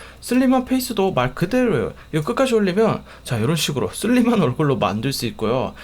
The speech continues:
밑에 눈에 들어가면 뭐 눈동자의 크기를 뭐 크게 한다거나 입에 들어가면 입술의 채도를 올리고 붉기를 올려가지고 입술에 생동감을 좀 넣을 수도 있습니다.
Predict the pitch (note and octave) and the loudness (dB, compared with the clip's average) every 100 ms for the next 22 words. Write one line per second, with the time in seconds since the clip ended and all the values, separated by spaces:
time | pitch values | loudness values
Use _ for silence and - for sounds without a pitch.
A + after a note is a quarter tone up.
0 | - - B2 - C#3+ G#2+ A2 C3 C3+ B2 | -14 -4 -4 0 -2 -2 -2 0 0 -2
1 | A2+ G#2+ G#2 G2+ C#3+ F#3 D#3 A2+ G2+ A#2 | -2 -2 -2 -2 -2 -2 -2 -2 -2 -4
2 | D3 D#3 D3 C3 B2+ B2 A#2+ - G#3 G#3 | -2 -2 -2 -4 -4 -6 -8 -10 -8 -4
3 | F3 C3 A2 - D3+ C3 B2 B2 G#2+ G2+ | -4 -6 -8 -6 -4 -4 -4 -6 -6 -4
4 | C#3 G2 - - - - A2 A2 A2 G#2+ | -4 -4 -10 -20 -20 -12 -8 -2 -2 -2
5 | G2 F#2 F#2 A#2 E3 D#3+ G#2 - A#2 A2 | -6 -6 -4 -4 -2 -4 -6 -8 -6 -6
6 | G#2 - B2 B2+ A#2+ G#2+ G#2+ A2 G#2+ G#2 | -6 -8 -4 -2 0 0 -2 -4 -4 0
7 | G3+ G#3+ D#3+ E3 - F3+ E3 A2+ A2+ G#2+ | 0 0 -2 -4 -4 -2 0 0 0 -2
8 | G2 A2+ D3+ B2+ - - - - D3 - | -4 -4 0 0 -2 -10 -16 -6 -4 -2
9 | G3+ F3 D#3+ B3+ C4+ C4+ C4 G#3 A#2+ G2+ | 0 0 0 0 0 0 0 0 -2 -2
10 | F#2 G#2 D3 - G2+ F#2+ B2+ A#2 G2+ D2+ | 0 0 0 -4 -8 -6 -4 -4 -4 -8